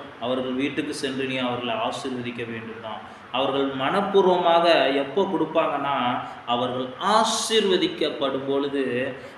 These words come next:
தேவன் நமக்கு கொடுத்ததை நம் தேவனுக்கு கொடுப்போம் என்று சொல்லி தேவனே அவர்களுடைய உள்ளத்துல ஏவுவார்.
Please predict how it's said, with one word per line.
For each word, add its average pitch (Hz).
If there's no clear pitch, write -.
தேவன் 185
நமக்கு 151
கொடுத்ததை 147
நம் 123
தேவனுக்கு 151
கொடுப்போம் 139
என்று 131
சொல்லி 131
தேவனே 214
அவர்களுடைய 170
உள்ளத்துல 156
ஏவுவார். 123